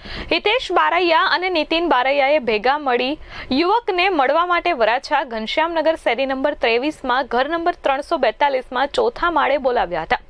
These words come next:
જ્યાં યુવક મળવા માટે જતા હિતેશ બારૈયા અને નીતિન બારૈયા અને તેની સાથે કનુ બારૈયા અને વનરાજ ઉર્ફે વિક્કી ખસિયાએ ભેગા મળી યુવકને ડરાવી ધમકાવી બળજબરીથી તેની પાસેથી ફોન લઈ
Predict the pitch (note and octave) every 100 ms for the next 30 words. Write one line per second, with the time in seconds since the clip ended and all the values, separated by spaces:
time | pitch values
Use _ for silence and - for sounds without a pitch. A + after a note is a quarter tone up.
0 | - - - - A#3 F#4 F4+ F4+ A4+ F#4
1 | C#4+ D4+ F#4 F#4 F#4 D#4 E4 D#4 F4 B3+
2 | C#4+ D#4 - D4 C4+ C#4+ D4+ - C#4 D4
3 | A3+ - D#4 D#4 B3+ C4 C4 C#4+ A#3+ C4+
4 | C4+ A#3 C#4 E4+ D4 - - - - -
5 | - F4+ A4 A4+ F4+ F#4 F#4 F#4 - -
6 | D#4+ A#3 A#3 A#3 C4+ F4 - D#4 - E4
7 | G3+ A3+ - - F#4+ - - - D#4+ C#4
8 | C4+ B3 A3+ A3 C4+ D#4 E4 - - -
9 | - C#4+ G4+ A#4 B4 A#4 C#4+ C4+ D#4 F4
10 | C#4+ C#4 D#4 D4+ C#4 D4+ B3+ C#4 D4+ D4+
11 | F4 - F#4 C#4+ B3+ - A3+ - D4+ E4
12 | E4+ C#4 C#4+ D#4 D4+